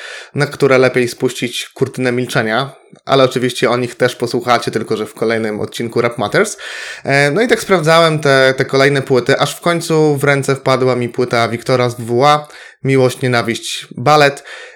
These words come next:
I w końcu stwierdziłem, że to jest to. E, także dzisiaj krótka recenzja tej płyty. Krótka dlatego, że to płyta, w którą nie ma co się wg-, wgryzać.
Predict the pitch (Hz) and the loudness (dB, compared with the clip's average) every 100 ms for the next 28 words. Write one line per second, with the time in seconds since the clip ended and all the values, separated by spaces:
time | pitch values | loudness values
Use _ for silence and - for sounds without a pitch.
0 | _ _ 196 - 165 160 151 151 139 120 | _ _ -6 0 2 2 0 0 -2 0
1 | 135 131 123 123 147 143 135 131 - - | 2 2 2 0 4 6 6 2 -4 -6
2 | 120 - - - - - - 135 135 135 | -4 -4 -8 -14 -16 -16 -2 2 2 2
3 | 151 147 170 170 151 - 180 180 160 151 | 0 0 0 0 0 4 4 4 4 6
4 | 143 135 135 139 139 139 131 127 127 127 | 6 4 2 2 0 0 2 2 2 0
5 | 120 175 175 170 165 214 - 180 156 156 | 2 2 4 0 4 2 4 2 2 0
6 | 156 147 143 147 143 147 147 139 - - | 2 2 0 -2 2 2 4 0 -2 0
7 | 139 139 151 151 143 147 131 135 123 120 | 2 2 2 2 2 0 0 0 0 -2
8 | 127 127 131 160 143 139 - | -4 -2 0 2 4 2 0